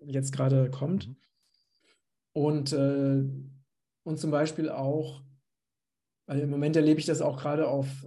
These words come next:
Speaker 1: verschiedenen Ebenen. Ich bin halt dem treu, was meinen Werten entspricht und was für mich richtig ist.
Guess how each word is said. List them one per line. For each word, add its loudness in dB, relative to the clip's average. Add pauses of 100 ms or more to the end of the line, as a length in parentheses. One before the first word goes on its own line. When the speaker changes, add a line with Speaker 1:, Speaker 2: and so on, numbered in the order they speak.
(120)
Speaker 1:
verschiedenen -4
Ebenen. -2
Ich -10
bin 0
halt 0 (720)
dem 0
treu, 0
was -6
meinen -2
Werten -2
entspricht -6
und -2
was 2
für 0
mich 2
richtig -2
ist. -4